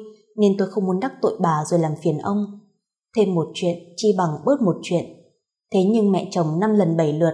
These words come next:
nói móc thân phận của tôi. Hôm nay còn quá đáng xúc phạm mẹ tôi, thì tôi không thể chịu nổi nữa. Bà ấy thích làm căng cũng tốt, đuổi tống cổ tôi đi, bắt Chí ly hôn với tôi càng tốt. Tôi chờ ngày này lâu lắm rồi. Mẹ,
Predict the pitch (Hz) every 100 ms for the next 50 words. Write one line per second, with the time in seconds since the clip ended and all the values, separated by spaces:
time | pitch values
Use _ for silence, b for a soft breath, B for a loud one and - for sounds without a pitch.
0 | - 175 175 269 254 226 214 - 156 147
1 | 202 208 202 - _ _ _ _ - 196
2 | 185 175 156 156 170 180 170 180 - 311
3 | 240 - 185 - 208 196 196 202 - _
4 | - 180 196 220 247 196 - 208 196 165
5 | 147 180 254 277 - - _ _ _ 175
6 | 156 170 294 220 151 220 220 220 247 262
7 | 277 - - _ _ - 190 147 - 180
8 | 240 160 147 196 202 202 202 - _ -
9 | 254 - 202 220 247 233 220 240 247 226
10 | 175 147 233 269 254 - _ _ - 196
11 | 190 180 156 151 156 143 202 226 185 233
12 | 285 170 147 - _ _ _ _ _ _
13 | _ _ _ - 180 165